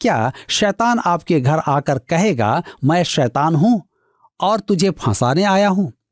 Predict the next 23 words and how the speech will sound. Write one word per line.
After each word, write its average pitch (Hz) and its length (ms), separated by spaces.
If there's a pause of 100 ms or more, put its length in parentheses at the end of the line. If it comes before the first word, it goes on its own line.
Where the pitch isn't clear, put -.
(200)
मेरे 247 220
मित्रों, 220 380
वह 190 180
ऐसा 170 300
कभी 165 340
नहीं 120 300
करता 120 340
है। 95 300 (260)
शैतान 180 560 (340)
आपके 185 400
घर 151 200
किसी 165 320
प्रचारक 151 580
को 151 120
भेजेगा 104 720 (260)
जो 170 120
आपको 196 440
बाइबल 156 420
की 139 320 (300)
गलत 180 260
शिक्षा - 460
देगा, 101 420 (540)
या 156 340